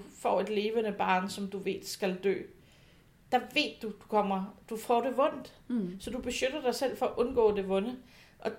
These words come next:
Speaker 1: det tror jeg bare, det er vigtigt at sige til disse folkene, at, eller til de menneskene, som står i de situationer.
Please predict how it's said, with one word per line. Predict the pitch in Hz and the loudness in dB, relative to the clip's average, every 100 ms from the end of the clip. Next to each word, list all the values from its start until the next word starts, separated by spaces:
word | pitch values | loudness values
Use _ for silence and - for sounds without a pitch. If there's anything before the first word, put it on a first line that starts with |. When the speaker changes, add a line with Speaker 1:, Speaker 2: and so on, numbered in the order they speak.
| - | -8
Speaker 1:
det | 311 302 | -6 -2
tror | 320 | 2
jeg | 269 | 4
bare, | 254 | 4
det | 262 | 2
er | 240 | -2
vigtigt | 269 294 | -4 -4
at | 277 | -4
sige | 269 320 320 | -2 -4 -4
til | - 247 | -6 -8
disse | 233 220 240 | -10 -8 -2
folkene, | 226 202 196 220 214 | 2 2 0 -2 0
at, | 202 196 - | -2 -4 -10
eller | - 185 190 | -6 -6 -6
til | - 180 | -8 -8
de | 220 | -6
menneskene, | 202 208 254 262 - 196 | -2 0 -2 -4 -4 -4
som | 185 190 | -4 -6
står | 185 190 | -2 -2
i | 196 | -2
de | 208 | -4
situationer. | 208 214 208 202 202 214 | -8 -4 -4 -2 -2 -4